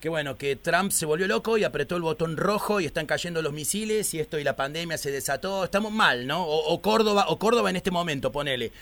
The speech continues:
Eh, y decía, <laughs> eh, claro, y decimos, "Se va a acabar todo". Y vos tenés que llevarte, atesorar un momento, vos te dan la posibilidad de que podés atesorar un momento y llevártelo a donde sea que vayas, arriba, abajo, al medio, whatever. Eh,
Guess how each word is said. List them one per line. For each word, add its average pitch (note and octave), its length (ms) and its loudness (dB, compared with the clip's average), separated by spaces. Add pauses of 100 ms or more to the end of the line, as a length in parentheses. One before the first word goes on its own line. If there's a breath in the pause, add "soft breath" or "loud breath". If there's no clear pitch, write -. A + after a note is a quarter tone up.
(320 loud breath)
Eh, D#3+ 180 0
y - 100 12
decía, - 280 4
<laughs> - 180 6
eh, F#3+ 280 12
claro, F#3+ 340 6
y D3+ 60 0
decimos, A3 280 0
"Se - 140 2
va G3+ 80 4
a - 20 0
acabar A3 300 0
todo". C#3 400 0 (400 soft breath)
Y D#3 60 -2
vos G3+ 120 2
tenés A#3 180 2
que B3+ 100 -4
llevarte, A3 440 0
atesorar F#3+ 420 -2
un A#3+ 140 2
momento, B3+ 580 -2 (300 soft breath)
vos G3 160 -2
te G#3+ 80 4
dan A3 120 2
la B3 80 -2
posibilidad G3+ 380 0
de B3 80 4
que F#3+ 140 -6
podés G3+ 260 -4
atesorar G3 440 -2
un G#3 100 -2
momento G#3+ 460 -2
y A#3+ 40 -2
llevártelo G3 680 0
a F#3+ 60 4
donde D#3+ 240 2
sea G3 200 0
que F3 100 -6
vayas, B2+ 280 0
arriba, D3+ 400 0
abajo, D3 360 2
al C3+ 80 0
medio, C#3 540 0
whatever. C3 440 4 (340 loud breath)
Eh, D3+ 360 2